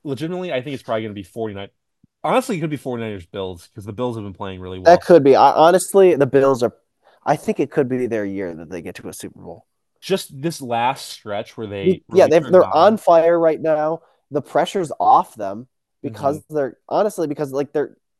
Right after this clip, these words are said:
Speaker 2: they had such a shitty run, people kinda just stopped paying attention to them.
Speaker 1: Mm-hmm.
Speaker 2: And now I think that they can just kinda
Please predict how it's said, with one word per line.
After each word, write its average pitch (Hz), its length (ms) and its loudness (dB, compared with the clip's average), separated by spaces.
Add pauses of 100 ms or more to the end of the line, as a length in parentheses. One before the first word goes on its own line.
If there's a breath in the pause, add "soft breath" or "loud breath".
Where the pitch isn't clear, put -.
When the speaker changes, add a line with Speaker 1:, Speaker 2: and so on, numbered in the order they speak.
(2000)
Speaker 2:
they 175 160 0
had 165 180 -6
such 202 200 -4
a 190 40 -6
shitty 170 540 -4
run, 131 340 0
people 151 320 -10
kinda 151 260 -6
just 131 180 -16
stopped - 280 -8
paying 131 240 -8
attention 113 440 -12
to 85 60 -20
them. 73 220 -18 (320)
Speaker 1:
Mm-hmm. 104 320 -14 (480)
Speaker 2:
And 147 140 -6
now 170 200 0
I 165 80 0
think 170 260 -4
that 160 140 -2
they 156 120 -4
can 156 120 -6
just 151 200 -12 (100)
kinda 151 340 -4